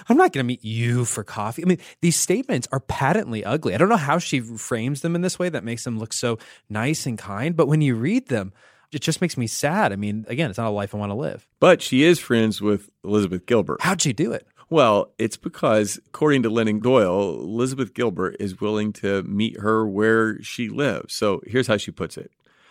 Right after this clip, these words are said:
Speaker 2: Liz offered a new friendship memo that for us, there would be no arbitrary rules, obligations, or expectations. We would not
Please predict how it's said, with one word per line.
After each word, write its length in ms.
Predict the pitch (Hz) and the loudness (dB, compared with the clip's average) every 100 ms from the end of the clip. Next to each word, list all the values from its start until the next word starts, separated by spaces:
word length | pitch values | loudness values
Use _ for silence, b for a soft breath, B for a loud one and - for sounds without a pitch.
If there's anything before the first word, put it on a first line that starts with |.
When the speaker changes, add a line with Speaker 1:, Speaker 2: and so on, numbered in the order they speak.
| b b b b | b b b b
Speaker 2:
Liz 480 | 135 180 98 110 123 | 4 6 6 2 -2
offered 380 | - 120 120 131 | 2 2 2 0
a 40 | 120 | 2
new 140 | 151 | 2
friendship 500 | 165 104 90 - - | 0 -2 -4 -8 -10
memo 440 | 92 87 82 - _ _ _ - | -10 -10 -10 -12 _ _ _ 2
that 160 | 120 | 2
for 160 | - 147 | 4 6
us, 260 | 180 165 | 6 6
there 140 | - 131 | 4 4
would 160 | 131 | 4
be 160 | 123 170 | 2 2
no 180 | 143 107 | 4 4
arbitrary 560 | 104 101 101 101 95 | 2 0 -2 -2 -2
rules, 520 | 90 92 95 98 101 - - | -2 -2 -2 -2 -4 -8 -6
obligations, 760 | 95 101 87 98 - 104 92 | -4 -2 -2 -2 -2 -2 -2
or 100 | 87 | -4
expectations. 840 | 90 - 90 - 90 - - 110 - b b b | -6 -6 -8 -6 -10 -10 -14 -16 -20 b b b
We 140 | 135 | 6
would 180 | 170 98 | 6 4
not 300 | 90 117 - | 2 2 2